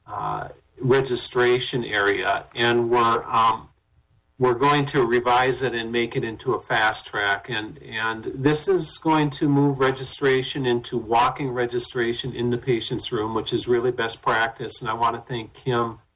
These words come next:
um, and Mark Amy for helping support this.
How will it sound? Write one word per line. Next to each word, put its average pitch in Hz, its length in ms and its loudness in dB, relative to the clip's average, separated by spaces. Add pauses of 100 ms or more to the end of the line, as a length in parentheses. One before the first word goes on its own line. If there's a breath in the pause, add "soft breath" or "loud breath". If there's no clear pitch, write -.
(380)
um, 110 240 0
and 120 140 0
Mark 120 260 2
Amy 113 260 2
for 113 200 -2
helping 113 340 0
support - 640 0
this. 98 600 0